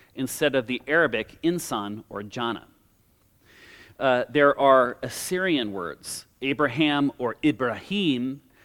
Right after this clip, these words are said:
instead of the Arabic equivalent Abu Rahim.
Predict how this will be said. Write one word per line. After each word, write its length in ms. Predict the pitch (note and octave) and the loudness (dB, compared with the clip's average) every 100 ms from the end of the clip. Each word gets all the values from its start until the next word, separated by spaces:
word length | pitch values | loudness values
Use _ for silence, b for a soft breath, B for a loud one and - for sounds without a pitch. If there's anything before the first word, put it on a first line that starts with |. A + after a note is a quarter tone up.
| b - | b -8
instead 680 | C3+ B2+ - D#3 C3+ C3+ - | -6 -6 0 4 6 4 0
of 180 | B2+ G#2 | -4 -4
the 140 | C3 C3 | -6 0
Arabic 480 | C#3+ D3+ B2+ B2 | 0 0 -2 -4
equivalent 520 | A2 - B2+ A2+ A#2 G#2+ - | -10 -6 -6 -4 -8 -6 -2
Abu 260 | A2+ B2 | -2 0
Rahim. 600 | A#2+ A#2+ - G3 G3 F2+ | -2 -2 -2 -6 -6 -8